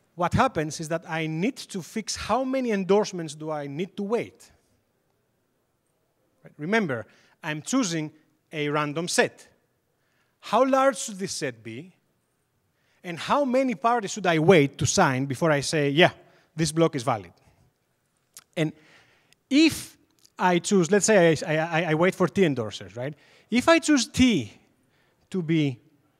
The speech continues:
too small, then the adversary is gonna flood me. It's gonna actually give me the number of signals that I want on wrong things. Now, if I choose T to be too big,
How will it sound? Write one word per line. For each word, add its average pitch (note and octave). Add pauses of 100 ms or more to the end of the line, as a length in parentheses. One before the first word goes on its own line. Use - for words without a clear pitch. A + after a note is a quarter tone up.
(420)
too F#3+
small, E3+ (1080)
then E3+
the E3
adversary F3+ (640)
is D#3
gonna F3
flood A#3+
me. G#2+
It's G#2+
gonna C3+
actually D3+
give G#3+
me G#3+
the F3+
number F#3
of E3
signals F3+
that D#3
I C3+
want E3+
on E3+
wrong E3+
things. - (1400)
Now, -
if A3+
I D#4
choose D4+
T C4 (240)
to F#3+
be E3
too E3
big, D#3+